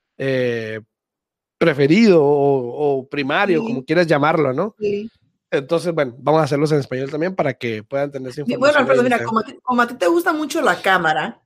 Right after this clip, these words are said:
Speaker 2: Alfredo,
Speaker 1: No me gusta.
Speaker 2: deberías de hacer el mismo video que hagas en inglés, deberías de hacerlo en español.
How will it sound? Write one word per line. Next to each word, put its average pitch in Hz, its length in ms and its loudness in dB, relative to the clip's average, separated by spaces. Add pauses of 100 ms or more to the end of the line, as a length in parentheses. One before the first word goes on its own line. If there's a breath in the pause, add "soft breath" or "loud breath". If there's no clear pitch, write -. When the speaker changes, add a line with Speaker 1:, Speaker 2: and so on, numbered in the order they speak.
(120)
Speaker 2:
Alfredo, 160 560 0
Speaker 1:
No 165 140 6
me 196 100 4
gusta. 196 340 4
Speaker 2:
deberías 233 460 2
de 339 80 2
hacer 247 560 0 (800)
el 226 200 -2
mismo 349 200 -2
video 294 220 0
que 311 80 -2
hagas 359 240 0
en 247 120 -2
inglés, 214 360 0
deberías 226 180 -2
de 240 60 0
hacerlo 247 200 -2
en 240 60 -2
español. 156 480 -8